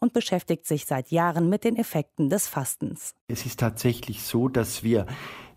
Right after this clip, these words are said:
Speaker 2: jetzt rein zum Abnehmen sehen wir das Fasten nicht als geeignete Methode. Also das ist ein Mitnahmeeffekt, ein Nebeneffekt.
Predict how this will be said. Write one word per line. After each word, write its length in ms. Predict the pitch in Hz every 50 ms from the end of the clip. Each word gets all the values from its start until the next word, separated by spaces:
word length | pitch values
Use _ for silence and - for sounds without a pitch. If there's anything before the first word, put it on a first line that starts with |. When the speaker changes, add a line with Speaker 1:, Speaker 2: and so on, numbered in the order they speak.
| - -
Speaker 2:
jetzt 680 | - 131 131 131 - - - - - - - - -
rein 260 | 104 107 135 151 151
zum 300 | - - 120 107 107 110
Abnehmen 720 | - 143 160 - - - 139 131 123 113 104 98 95 98 87
sehen 320 | 92 101 104 113 127 131
wir 120 | 117 120 117
das 160 | 127 123 -
Fasten 600 | - - 120 123 - - - - - 131 127 123
nicht 340 | 127 143 147 - - - -
als 280 | 95 95 92 - - -
geeignete 680 | - - - 98 92 101 101 104 107 101 98 - 101
Methode. 540 | 92 95 92 - - 120 127 131 123 107 98
Also 160 | 98 117 110
das 180 | 120 117 110
ist 160 | 139 139 - 135
ein 140 | 117 113
Mitnahmeeffekt, 960 | 120 147 170 - 156 127 107 101 98 101 98 95 - - - 107 104 - - -
ein 160 | 98 98 98
Nebeneffekt. 800 | 95 104 123 127 156 151 - 131 - - 143 139 - - -